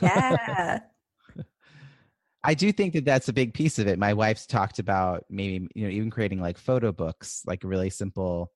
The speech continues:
Speaker 2: things. But yeah, it just kinda goes with trying to help them understand things and be proud of their family. I mean, Heather Has Two Mommies is, like, twenty-five years old or <laughs> something.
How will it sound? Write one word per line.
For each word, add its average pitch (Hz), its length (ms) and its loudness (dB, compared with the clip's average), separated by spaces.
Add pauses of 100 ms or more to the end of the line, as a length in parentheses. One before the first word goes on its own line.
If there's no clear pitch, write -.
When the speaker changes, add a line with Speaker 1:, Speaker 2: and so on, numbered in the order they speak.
(180)
Speaker 2:
things. 87 560 -6 (320)
But 101 220 0 (240)
yeah, 113 260 2
it 87 220 -6
just - 140 -18
kinda 104 200 -2
goes 92 300 -2
with 90 160 -6
trying 85 280 -6
to 85 80 -8
help 85 220 -6
them 85 140 -6
understand 85 540 -8
things 87 520 -10
and 85 340 -8 (480)
be 104 100 -6
proud 90 320 -2
of 82 80 -4
their 85 140 -4
family. 87 460 -4
I - 20 -4
mean, 87 140 -4
Heather 95 260 2
Has 92 300 0
Two 95 140 -4
Mommies 87 440 -2
is, 82 140 -8
like, 87 320 -4 (600)
twenty-five 90 800 -4
years 92 200 0
old 92 200 -2
or 107 80 2
<laughs> 110 140 2
something. 131 440 2